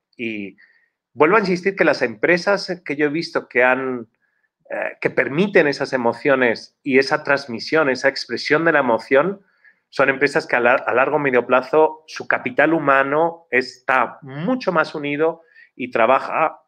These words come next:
mucho mejor por un objetivo común, de forma mucho más feliz. No hemos hablado todavía de felicidad y a lo mejor, pff, podríamos hacer otra charla también de felicidad,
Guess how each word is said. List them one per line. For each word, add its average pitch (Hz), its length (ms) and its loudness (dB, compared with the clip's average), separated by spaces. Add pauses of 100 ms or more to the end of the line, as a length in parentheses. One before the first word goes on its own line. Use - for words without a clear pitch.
mucho 190 420 -2
mejor 175 560 2
por 139 120 0
un 127 120 0
objetivo 117 520 -2
común, 95 360 -4
de 110 120 -2
forma 143 280 0
mucho 143 280 -4
más 120 180 0
feliz. 98 340 -4 (1080)
No 143 240 -2
hemos 170 160 2
hablado 156 180 4
todavía 151 320 6
de 135 60 -4
felicidad 170 800 4
y 123 100 -4
a 107 80 0
lo 110 80 -2
mejor, 123 300 -6 (120)
pff, - 120 -10 (180)
podríamos 131 380 0
hacer 135 180 0
otra 131 220 -2
charla 131 200 2
también 127 220 -4
de 123 80 4
felicidad, 139 480 -2